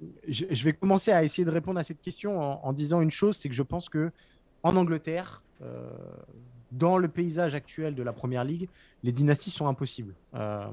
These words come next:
quand vous voyez, euh, le degré de, de compétition et le degré de performance qu'il faut pour être champion en Angleterre, euh, imaginez une équipe championne dix ans de suite, je, j'ai beaucoup de mal à le croire, sauf à des effondrements de, de projets,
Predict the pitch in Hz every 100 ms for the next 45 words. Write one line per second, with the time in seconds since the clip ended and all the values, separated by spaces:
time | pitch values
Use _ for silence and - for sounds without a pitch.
0 | 104 107 - - _ _ - 143 156 165
1 | 180 190 190 135 123 139 165 170 190 147
2 | 127 _ _ _ 135 127 175 185 185 190
3 | - 202 185 147 135 143 170 175 - 208
4 | 196 - 196 190 185 - 151 131 - 185
5 | - - _ _ 139 139 127 117 - 190
6 | - - 190 175 127 139 143 139 160 190
7 | - - - - _ - 123 117 117 123
8 | 170 180 185 185 190 175 - 175 - 180
9 | - 180 165 160 170 156 - 202 - -
10 | - - 123 131 131 120 127 170 202 175
11 | 170 147 - 175 190 _ _ - - 180
12 | 160 143 139 131 127 139 - 151 143 147
13 | 151 127 123 120 120 - 127 143 160